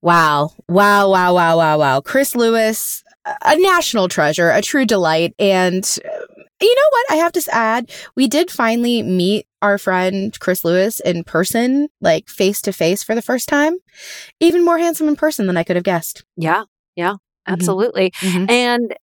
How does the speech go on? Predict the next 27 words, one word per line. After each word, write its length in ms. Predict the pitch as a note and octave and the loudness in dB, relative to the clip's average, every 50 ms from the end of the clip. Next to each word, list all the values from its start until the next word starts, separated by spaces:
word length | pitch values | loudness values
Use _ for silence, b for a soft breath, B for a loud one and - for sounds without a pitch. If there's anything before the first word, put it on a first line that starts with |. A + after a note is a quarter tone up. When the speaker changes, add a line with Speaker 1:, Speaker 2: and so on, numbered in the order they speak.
| _ _ - | _ _ -4
Speaker 2:
if 160 | - B3+ B3+ | -4 -2 0
you 100 | C4 C4+ | 0 0
love 180 | C4 D4+ E4+ E4+ | 2 2 0 0
his 140 | D#4+ B3 G#3 | -2 -4 -2
dulcet 440 | - A#3 A#3 B3+ - - F#3+ - | 0 0 0 0 0 -4 -6 -6
tones, 580 | - - - C4 C4+ A#3+ F3+ D#3+ D#3+ D#3+ D#3+ D#3+ A4 - - G4 F#4+ | -6 -2 0 0 2 0 0 -2 -6 -8 -4 -2 -2 -2 0 -2 -4
Speaker 1:
<laughs> 220 | - - F#4 F#4+ - | -2 -2 -6 -6 -2
Speaker 2:
check 320 | - D#4+ D#4+ D#4+ D#4 - | 0 0 2 2 2 0
out 400 | D4 C4+ B3 A#3 G#3 F#3+ F3+ - _ _ _ _ _ _ | 0 0 2 2 0 0 -2 -4 _ _ _ _ _ _
his 180 | - F3+ F3+ - | -6 -6 -6 -4
podcast, 520 | - - G4 A4 A#4 - - G3+ F3+ F3 | -2 0 2 2 2 0 0 -2 0 0
Shortcomings, 680 | - - - D#4+ F4 - - - F3+ F3 E3 D#3+ E3 - | -2 -2 -2 -2 -2 -2 -2 -4 -4 -4 -4 -6 -8 -6
co-hosted 440 | - - C#4 C#4+ C#4 C4+ - G#3 F#3+ | -2 0 0 2 0 -2 -4 -4 -6
with 100 | F#3 F3+ | -4 -4
Sam 300 | - - C#4+ C#4 C4+ B3+ | -2 -2 0 0 0 0
Bush. 320 | G#3 F#3+ F#3 F#3 - - _ | 0 0 0 0 -4 -8 _
It's 80 | - - | -4 0
all 140 | - D#4+ | 2 2
about 220 | G4 E4 D4+ A#3 - | 2 2 0 0 0
Sex 260 | - B3+ C4+ - - | -2 -2 -2 -2 -2
in 60 | A#3+ | -2
the 80 | A3+ G#3+ | -2 -2
City. 360 | - - A3+ A3 A3 A3 G3+ - | 0 0 2 2 2 -2 -2 -4
Couldn't 240 | - D4 D4+ D#4 C4+ | -2 0 0 2 0
be 100 | C#4+ C4 | 0 0
more 200 | B3+ A#3+ A#3 A3+ | 0 0 0 0
relevant. 440 | A3 G#3 G3+ G3+ F3+ E3 D3+ D3+ | 2 2 2 2 0 -2 -6 -12